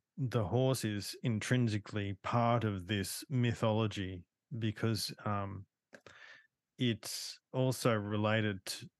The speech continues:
the horse is in the Tibetan was known as R T A,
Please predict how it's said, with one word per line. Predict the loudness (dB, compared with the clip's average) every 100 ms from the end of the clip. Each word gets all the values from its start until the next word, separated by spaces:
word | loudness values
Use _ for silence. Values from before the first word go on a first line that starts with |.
| _
the | -2 0
horse | 2 2 2 0
is | -2 -2 -4
in | -2 -2 -2
the | -4 -6
Tibetan | -4 2 2 0 -6 -8 -10 -8
was | -4 -4 0
known | 0 0
as | -2
R | 0 2 2
T | 0 0
A, | 2 0 -2